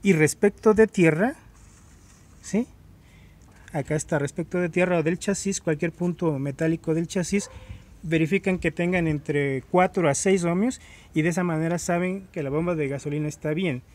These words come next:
Entonces, si tienen un fallo en el sistema de combustible, eh, puede ser una falla o bien del relé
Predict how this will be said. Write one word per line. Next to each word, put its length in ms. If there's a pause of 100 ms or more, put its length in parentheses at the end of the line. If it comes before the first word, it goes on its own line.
(300)
Entonces, 580
si 220
tienen 360
un 120
fallo 320
en 60
el 80
sistema 380
de 120
combustible, 680 (680)
eh, 260
puede 240
ser 400
una 200
falla 360
o 60
bien 180
del 140
relé 340